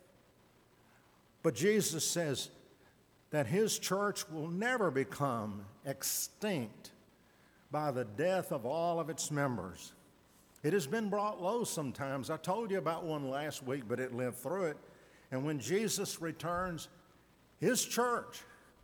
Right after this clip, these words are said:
in some number, identifiable, will be here in existence.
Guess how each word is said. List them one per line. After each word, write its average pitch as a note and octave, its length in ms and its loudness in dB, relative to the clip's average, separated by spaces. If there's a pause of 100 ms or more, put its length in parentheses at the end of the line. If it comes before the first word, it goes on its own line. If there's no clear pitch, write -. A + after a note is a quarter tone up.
(120)
in D#3+ 160 -2
some C4+ 400 0
number, F#3 380 -4 (680)
identifiable, E3 880 0
will C3+ 160 -2
be D3+ 280 4
here G#3 320 2
in F3+ 100 2
existence. G3 960 0